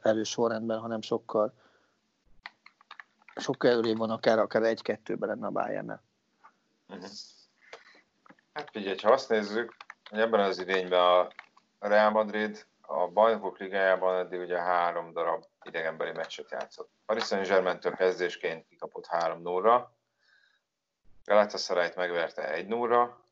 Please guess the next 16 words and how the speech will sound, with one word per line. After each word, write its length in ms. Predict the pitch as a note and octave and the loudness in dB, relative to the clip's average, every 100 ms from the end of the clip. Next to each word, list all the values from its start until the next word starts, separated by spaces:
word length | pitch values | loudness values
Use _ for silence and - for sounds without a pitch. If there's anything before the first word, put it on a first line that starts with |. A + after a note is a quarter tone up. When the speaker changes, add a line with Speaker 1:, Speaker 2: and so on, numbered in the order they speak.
| _ | _
Speaker 2:
és 100 | - | -10
kevés 360 | F2 G2 G#2 | -6 -4 -4
lenne 240 | A2 A2 G#2+ | -2 0 0
Manchesterbe, 920 | G#2+ G#2 G#2+ - G#2+ G#2 G#2 G2+ - | 0 -2 -6 0 0 4 2 2 -2
és 260 | - F#2 F2 | -14 -14 -2
az 100 | F#2 | 2
F 140 | F#2 | 2
C 240 | - F2+ | 0 -8
Brüsst 460 | E2 F2 E2+ - _ _ | -6 -8 -8 -12 _ _
megverte 440 | F2 E2 D#2+ E2 | -4 0 -2 -2
három 540 | D#2+ D#2+ D#2 D#2 D2+ - | -2 2 2 0 -6 -10
egyre. 560 | - D2+ - - - _ _ _ _ _ _ _ _ _ _ _ - - - - | -10 -10 -8 -8 -8 _ _ _ _ _ _ _ _ _ _ _ -20 -20 -16 -4
Speaker 1:
Ja. 240 | F#2+ - _ _ _ _ _ _ _ F2+ | -4 -4 _ _ _ _ _ _ _ -14
Speaker 2:
A 60 | - | 0
bajnokságban 840 | G#2+ B2+ D3 C#3 - B2+ A2+ A#2 | 4 6 4 2 4 4 6 4
legutóbb 720 | A2+ A#2 G#2+ A2 G2+ F2+ - | 6 4 2 0 0 -2 -10